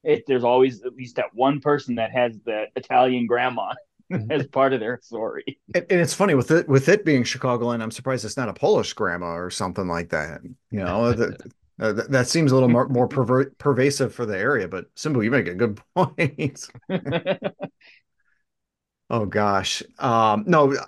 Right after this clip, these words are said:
Speaker 3: uh, Esther Mees, that, that, I, I can definitely, uh, appreciate that. Now, of course, I, I, we might have already touched upon this, but you and your brother, did you, did you do that with the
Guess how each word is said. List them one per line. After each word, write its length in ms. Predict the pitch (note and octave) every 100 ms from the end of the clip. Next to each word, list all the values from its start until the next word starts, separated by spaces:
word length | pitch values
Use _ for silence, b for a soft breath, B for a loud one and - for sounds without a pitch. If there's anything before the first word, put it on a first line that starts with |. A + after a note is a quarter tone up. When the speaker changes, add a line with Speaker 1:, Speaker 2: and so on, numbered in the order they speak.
| _ _ _ _
Speaker 3:
uh, 240 | E3 C3+ A#2+
Esther 220 | D3 -
Mees, 160 | D#3 B2+
that, 160 | C#3
that, 220 | A#2+ C3 G#2
I, 180 | C#3 B2 - -
I 100 | C3
can 160 | C3
definitely, 640 | A#2+ C3+ C#3 B2+ G2+ G2+ b b b b -
uh, 300 | A2 G2+ F#2
appreciate 560 | G#2+ C3+ C3+ C3 A2+ A2
that. 160 | A#2 B2+
Now, 320 | C3+ B2 A#2+
of 140 | A#2+ -
course, 240 | C3+ C3
I, 60 | A2+
I, 20 |
we 180 | G#2 B2+
might 160 | C#3+ D3+
have 80 |
already 180 | D3 D3+
touched 260 | C#3+ C#3+ C#3+
upon 280 | B2+ C3 B2+
this, 180 | B2
but 240 | - A2+ - C3 - _ C3+ C3 -
you 160 | D3
and 60 | D3+
your 80 | C#3
brother, 280 | C#3+ C3+ C#3
did 160 | B2
you, 180 | C3 B2+
did 200 | A#2 A#2
you 60 | A#2
do 140 | B2+
that 340 | B2+ B2+ B2+
with 260 | C#3 B2+ -
the 440 | - A#2 A2+ A2